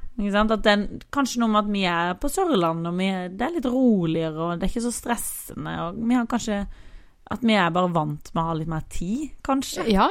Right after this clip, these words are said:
Speaker 2: ja, men det tror jeg. Absolutt. Ehm, jeg feis ikke, jeg bare dro på stolen.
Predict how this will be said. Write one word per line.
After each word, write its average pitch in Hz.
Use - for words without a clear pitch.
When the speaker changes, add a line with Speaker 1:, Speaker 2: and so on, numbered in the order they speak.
Speaker 2:
ja, 370
men 302
det 392
tror 226
jeg. 262
Absolutt. -
Ehm, 233
jeg 214
feis 180
ikke, 202
jeg 202
bare 202
dro 220
på 240
stolen. 233